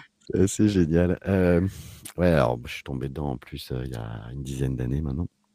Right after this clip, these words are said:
Et, euh, oui, ça, ça déteint sur ma vie privée. Alors, très, très positivement. Euh, à certains moments, euh, alors, j'ai, j'ai, j'ai un certain nombre d'enfants. Euh, on a, on a un petit côté, euh,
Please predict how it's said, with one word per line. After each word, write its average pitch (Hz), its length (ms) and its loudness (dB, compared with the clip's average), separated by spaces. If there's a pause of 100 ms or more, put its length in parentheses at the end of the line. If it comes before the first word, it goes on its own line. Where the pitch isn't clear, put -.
(120)
Et, 90 320 12
euh, 71 120 10
oui, 73 140 0
ça, 62 220 -4
ça 67 140 -6
déteint 67 260 -4
sur - 140 -6
ma 57 80 -4
vie - 120 -12
privée. - 360 -10
Alors, 62 180 -6
très, - 200 -6
très - 180 -4
positivement. 64 640 -8 (760)
Euh, 60 480 -4 (1160)
à - 80 -6
certains 85 300 4
moments, 78 600 6
euh, 60 220 -4 (300)
alors, 60 280 -6
j'ai, - 140 -12 (120)
j'ai, - 260 -12
j'ai - 120 -14 (240)
un - 40 -14
certain - 260 -10
nombre 52 260 -6
d'enfants. - 280 -8 (680)
Euh, 67 460 -2
on 78 120 0
a, 73 180 2
on 80 120 0
a 73 80 2
un 73 60 -2
petit - 180 -10
côté, 76 440 -2
euh, 65 120 -2